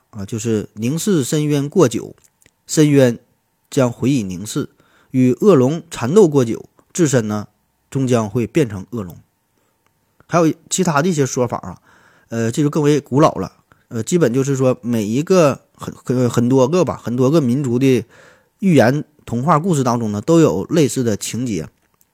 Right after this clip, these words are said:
我说一个比较有代表性的啊，说啊，有一条恶龙，这个恶龙呢要求这个村庄里啊，每年都得给他献祭一个少女。那大伙儿自然是不愿意啊，啊，每年呢也都会有勇敢的少年去恶龙去搏斗，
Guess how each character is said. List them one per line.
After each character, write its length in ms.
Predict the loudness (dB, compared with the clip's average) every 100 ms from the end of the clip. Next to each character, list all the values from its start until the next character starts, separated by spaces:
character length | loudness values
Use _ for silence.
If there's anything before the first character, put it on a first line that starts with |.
| _ _ _
我 180 | -8 -6
说 220 | -2 2
一 80 | 2
个 60 | 2
比 100 | 0
较 60 | 0
有 80 |
代 160 | 0 -2
表 160 | -2 -6
性 200 | -10 -12
的 60 |
啊， 140 | -14 -18 _ _ _ _ _ _ _ -20 -20 -20 -20 -20 -6
说 180 | 2
啊， 80 | 4
有 140 | 6 4
一 40 |
条 120 | 2
恶 140 | 2 2
龙， 240 | 0 -8 _ _ -6
这 100 | -4
个 80 |
恶 140 | 0 0
龙 160 | 0
呢 60 | 0
要 160 | 0 0
求 320 | 2 0 -2 -8 -20 _ _ _ _
这 100 | -6
个 100 | -4
村 220 | -2 -2
庄 160 | 0 0
里 100 | -2
啊， 140 | -6 -6
每 160 | -4
年 160 | -2 -2
都 140 | 0
得 100 | 0
给 120 | -2
他 240 | -2 -2 -4
献 260 | -4 -4
祭 180 | -4 -4
一 60 | -2
个 140 | -4
少 240 | -4 -4 -6
女。 160 | -10 -20 _ _ _ _ _ _ _ _
那 80 | -2
大 160 | 0
伙 80 | 0
儿 40 | 0
自 120 | 0
然 120 | -2
是 120 | -2
不 140 | -2 0
愿 200 | 2 2
意 100 | 0
啊， 220 | 0 -6
啊， 80 | -10
每 180 | -6 -6
年 180 | -4 -4
呢 60 |
也 140 | -4 -4
都 120 | -4
会 200 | 0 2
有 400 | 2 0 -4 -6
勇 160 | -6 -4
敢 140 | -4
的 80 | -4
少 160 | -6 -4
年 160 | -6
去 320 | -4 -4 -4 -4
恶 140 | -4
龙 200 | -4 -8
去 300 | -6 -4 -4
搏 220 | -4 -2
斗， 160 | 0